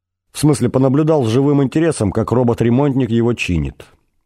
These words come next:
Теперь "Золотое Сердце" вернулось в ряд самых мощных и великолепных звездолётов на свете. Ему всюду был открыт путь. Он мог совершить что угодно. Он заглянул было в какую-то книгу и тут же швырнул её в угол.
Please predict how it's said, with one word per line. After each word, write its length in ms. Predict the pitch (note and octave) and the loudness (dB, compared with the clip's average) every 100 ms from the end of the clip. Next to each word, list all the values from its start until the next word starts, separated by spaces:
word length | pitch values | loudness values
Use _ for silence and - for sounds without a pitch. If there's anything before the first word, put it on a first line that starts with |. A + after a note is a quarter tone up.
| _ | _
Теперь 280 | C#3 F3 D3+ | -2 0 0
"Золотое 380 | A#2+ A#2+ C3 A#2+ | 0 0 0 -2
Сердце" 340 | C3+ B2+ - | -2 -2 0
вернулось 500 | A#2+ B2+ B2 G2+ F2 | 0 0 0 0 -2
в 80 | F2 | -2
ряд 220 | G#2 F#2+ | -2 -2
самых 320 | - G2 F2+ | -2 -2 -2
мощных 480 | G2+ C3 - A2 - - | 0 0 0 -4 -4 -2
и 60 | |
великолепных 760 | G2+ G#2 A2+ B2 B2+ B2 A2+ - | 0 0 0 -2 0 -2 -2 -6
звездолётов 800 | E2+ F2+ F#2+ E2 F#2 F#2 E2+ - | -6 -2 -2 0 -2 -2 -4 -4
на 100 | F#2 | -6
свете. 460 | - F2 C#2+ - - _ _ _ | -4 -6 -6 -12 -20 _ _ _
Ему 260 | G#2+ D3+ F3 | -4 0 -2
всюду 300 | - G3 F#3 | -2 -2 0
был 160 | D#3+ D3 | 0 0
открыт 360 | - C3+ B2+ | 0 -2 -2
путь. 360 | - F2 - - _ _ _ _ _ _ _ | -4 -6 -6 -18 _ _ _ _ _ _ _
Он 120 | G#2 A#2 | -2 0
мог 200 | C#3 - | 0 0
совершить 480 | B2+ C3 - C#3 | 0 0 0 -4
что 220 | - C3 C3 | -2 -2 0
угодно. 580 | C3 C#3 A#2+ D#2+ B1+ - _ _ _ _ | 0 -2 -2 -4 -8 -14 _ _ _ _
Он 200 | D#3+ D#3+ | 0 0
заглянул 440 | D3+ D3 D#3+ E3 | 0 0 0 0
было 480 | D3 C#3+ C#3 B2 A#2 | 0 0 0 0 -2
в 60 | - | -4
какую-то 420 | A2 C3+ C3 C#3 | -4 -2 -2 -2
книгу 500 | - G3 F#3+ F3+ - - _ _ - | 0 0 2 0 -2 -10 _ _ -6
и 80 | E3+ | -2
тут 180 | G#3 | 0
же 160 | C#3 C#3 | 2 0
швырнул 500 | - A2+ A#2+ C3+ B2 | 0 0 2 2 2
её 160 | A#2 G2 | 0 -2
в 240 | C#2+ F#2 | -2 -2
угол. 360 | G2 D2 B1+ | 0 -2 -6